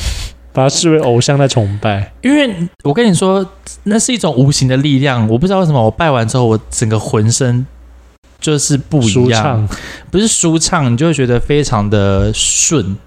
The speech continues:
Speaker 1: 嗯。
Speaker 2: 准提风母不是，呃，阴庙。
Speaker 1: 对。
Speaker 2: 它，对，它是正统的生命，所以我不知道为什么就拜完有这种感觉，很特别，
Speaker 1: 嗯。
Speaker 2: 而且是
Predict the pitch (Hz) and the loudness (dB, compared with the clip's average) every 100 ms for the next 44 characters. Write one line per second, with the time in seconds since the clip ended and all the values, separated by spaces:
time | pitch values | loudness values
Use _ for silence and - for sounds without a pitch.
0 | - _ 139 135 117 104 - - - 160 | -20 _ 0 2 2 -2 -8 -16 -4 0
1 | 202 220 214 135 139 175 175 151 139 131 | 2 2 2 2 -2 0 0 2 2 2
2 | - 120 120 113 117 - 151 143 147 151 | 0 0 2 4 2 0 0 2 2 2
3 | 123 98 98 - - - - - 117 107 | 0 0 -2 -6 -20 -20 -8 0 0 0
4 | - - 156 143 147 135 151 151 170 131 | -4 -4 -2 -2 -2 0 0 0 0 2
5 | 113 104 - 110 110 104 98 98 156 156 | 2 2 2 2 2 2 0 -2 -2 0
6 | 139 120 170 185 196 180 135 113 147 156 | 2 2 0 0 2 2 2 0 -2 0
7 | 135 120 104 - 120 - 104 107 107 104 | 0 2 0 0 -2 -2 -6 -6 -2 -2
8 | - 98 - 156 120 117 107 110 139 131 | -2 -6 -2 0 0 2 0 0 0 0
9 | 160 147 | 2 0